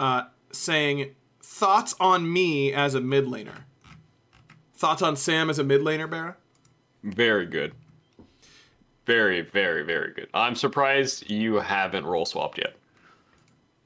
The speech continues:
Speaker 1: Here's the thing about Sam and mid.
Speaker 2: Oh.
Speaker 1: His god pool is li-, limitless.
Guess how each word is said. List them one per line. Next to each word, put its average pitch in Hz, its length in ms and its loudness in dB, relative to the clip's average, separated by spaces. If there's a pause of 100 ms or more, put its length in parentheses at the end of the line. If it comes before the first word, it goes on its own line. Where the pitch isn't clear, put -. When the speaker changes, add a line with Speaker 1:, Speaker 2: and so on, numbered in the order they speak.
(760)
Speaker 1:
Here's 262 240 4
the - 60 2
thing 196 140 4
about 151 220 2
Sam 135 240 0
and 117 120 -8
mid. 113 200 -14 (580)
Speaker 2:
Oh. 90 220 0 (920)
Speaker 1:
His 202 200 4
god 202 320 6
pool 226 260 6
is 151 120 2
li-, 165 460 4
limitless. 156 680 0